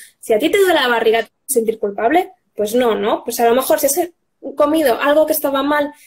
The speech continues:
y tú ya olías que estaba mal y te lo has comido, pues a lo mejor piensas, "Oye, pues a lo mejor un poco cu-, culpable sí que soy". Pero si no, no, o sea,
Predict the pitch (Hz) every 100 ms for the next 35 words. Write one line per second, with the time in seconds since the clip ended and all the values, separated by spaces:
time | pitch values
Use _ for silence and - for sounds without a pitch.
0 | - 247 285 277 262 269 269 - 262 254
1 | 269 226 220 226 277 285 294 277 294 240
2 | 226 226 233 247 220 208 214 220 202 226
3 | 240 269 285 294 247 233 233 - _ 226
4 | 226 - 226 220 220 226 233 196 208 196
5 | 302 - - - _ - - 269 254 269
6 | 247 320 381 302 339 - 240 247 226 220